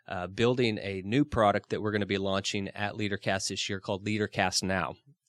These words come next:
And it is gonna be an online learning mod-, module. Uh, we've done a ton of research, worked with the best minds and the best companies to help build this over a very short period of time.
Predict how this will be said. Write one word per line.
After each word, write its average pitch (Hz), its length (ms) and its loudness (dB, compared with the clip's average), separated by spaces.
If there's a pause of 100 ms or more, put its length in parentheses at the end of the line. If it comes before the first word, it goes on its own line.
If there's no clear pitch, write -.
(160)
And 92 320 -4
it 117 200 -2
is 117 180 2
gonna 110 180 -2
be 101 140 0
an 95 100 -2
online 120 640 4
learning 110 300 2
mod-, 104 340 2 (120)
module. 107 520 2 (440)
Uh, 101 80 0
we've 104 160 -2
done 104 200 2
a 90 80 0
ton - 320 -4
of 107 120 -4
research, 107 540 0
worked 107 260 -4
with 92 140 -8
the 98 80 -4
best 107 340 0
minds 98 380 0
and 95 100 -6
the 90 60 -6
best 104 260 0
companies 95 440 -2
to 98 100 -8
help 98 300 -6
build 104 240 -2
this 98 320 -2 (320)
over 107 200 0
a 92 60 0
very 107 260 4
short 104 320 -2
period 104 300 0
of 90 100 -6
time. 101 420 0